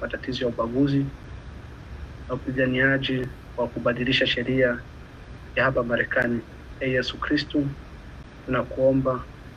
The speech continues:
utusaidie sote ili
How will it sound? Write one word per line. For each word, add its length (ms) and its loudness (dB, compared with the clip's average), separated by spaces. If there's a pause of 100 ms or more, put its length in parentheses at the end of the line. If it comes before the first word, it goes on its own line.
(760)
utusaidie 600 4
sote 480 2 (480)
ili 300 0